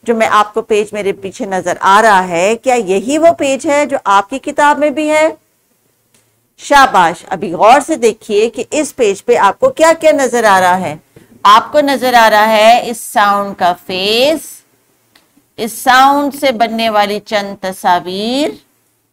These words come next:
इस साउंड से रिलेटेड आर्ट कॉर्नर की एक्टिविटी और एक छोटा सा होमवर्क का बॉक्स। तो जनाब प्यारे बच्चों, आज आपने क्या करना है? आज आपने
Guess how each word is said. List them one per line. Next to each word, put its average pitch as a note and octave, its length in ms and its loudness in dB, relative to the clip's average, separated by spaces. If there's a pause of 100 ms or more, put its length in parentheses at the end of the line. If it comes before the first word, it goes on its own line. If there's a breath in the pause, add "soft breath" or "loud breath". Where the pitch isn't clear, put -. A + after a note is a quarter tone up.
(760)
इस - 300 -6
साउंड D4 580 2
से - 220 -8
रिलेटेड G#3+ 840 -6 (140)
आर्ट G3 320 4
कॉर्नर F#3+ 400 -2
की F#3+ 220 -8
एक्टिविटी B3 920 -6 (540)
और C4+ 420 6
एक B3+ 260 -2
छोटा G#3+ 300 -4
सा C4+ 200 -2
होमवर्क A3 640 0
का C#4+ 120 0
बॉक्स। - 760 0 (720)
तो A3+ 80 -2
जनाब A#3+ 340 2
प्यारे A3+ 340 2
बच्चों, C4 400 -2
आज A#3 460 2
आपने G#3 320 -2
क्या A#3 260 0
करना E3+ 380 -6
है? F#3 220 -8
आज A3 500 2
आपने A3 540 -2